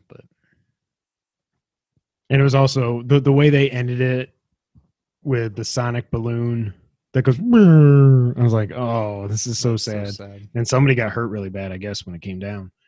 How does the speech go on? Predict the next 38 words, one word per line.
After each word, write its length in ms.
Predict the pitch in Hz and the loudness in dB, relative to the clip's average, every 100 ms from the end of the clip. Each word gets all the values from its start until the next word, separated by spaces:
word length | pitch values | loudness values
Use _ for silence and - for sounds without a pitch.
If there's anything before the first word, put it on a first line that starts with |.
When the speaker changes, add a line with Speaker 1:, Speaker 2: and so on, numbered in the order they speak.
| _ _ | _ _
Speaker 2:
But 60 | 123 | -4
I'm 60 | 123 | -2
like, 140 | 120 | -2
Speaker 1:
Yeah. 40 | 104 | -4
Speaker 2:
"That's 220 | 123 - | -6 -4
just 280 | 127 - - | -4 -4 -8
emblematic 540 | 127 113 110 113 110 107 | -10 -8 -8 -8 -8 -10
of 80 | |
Sega." 400 | 104 120 104 92 - | -10 -10 -10 -12 -14
It's 120 | - | -10
like, 160 | 107 | -4
"Yep, 240 | 117 135 - | 0 0 -2
Sonic's 380 | 117 127 139 - | -2 0 0 -2
deflating. 580 | 139 143 139 123 113 101 | 0 2 2 2 -2 -6
I 100 | 110 | -6
guess 140 | 117 | -4
that's 200 | 120 120 | -4 -4
the 100 | 127 | -4
end 100 | 123 | -2
of 40 | 123 | -2
the 80 | |
party." 400 | - 131 113 104 - _ _ _ _ _ _ _ _ - | -4 -4 -6 -10 -14 _ _ _ _ _ _ _ _ -12
It 40 | 110 | -10
was 140 | 101 | -8
sad. 240 | - 82 87 _ _ _ _ _ | -10 -16 -20 _ _ _ _ _
Speaker 1:
Yeah. 200 | 123 104 98 | -18 -16 -16
Speaker 2:
It 920 | _ _ _ _ _ _ _ _ 143 | _ _ _ _ _ _ _ _ 4
was 100 | 143 | 6
really 200 | 175 165 | 6 6
well 240 | 151 139 | 6 4
done. 420 | 135 127 123 120 - _ - | 4 0 0 -4 -10 _ -10
Um, 580 | 120 113 113 113 110 92 _ _ _ - | -6 -4 -4 -6 -8 -14 _ _ _ -2
check 220 | 170 151 | 0 2
it 80 | 131 | 0
out. 140 | 120 | -2
It's 120 | 117 | -4
definitely 340 | 131 120 123 110 | -6 -6 -6 -8
worth 380 | 113 110 104 | -8 -10 -14